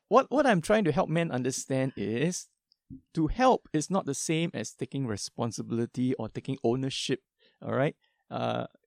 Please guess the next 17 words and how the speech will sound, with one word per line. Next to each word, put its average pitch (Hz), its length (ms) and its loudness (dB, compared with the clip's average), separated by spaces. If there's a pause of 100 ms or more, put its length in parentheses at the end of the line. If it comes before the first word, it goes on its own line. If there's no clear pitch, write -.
(300)
when 175 140 2
it 196 100 2
comes 302 160 4
to 175 60 6
housework, 175 600 0
it 151 120 0
is 202 180 0
your 123 180 2
house. 156 580 -4 (180)
Come 165 180 -2
on, 165 220 0
it's - 200 -10
your 175 220 4
house. 139 420 0 (520)
And, 139 480 2
you 135 120 4
know, 156 220 6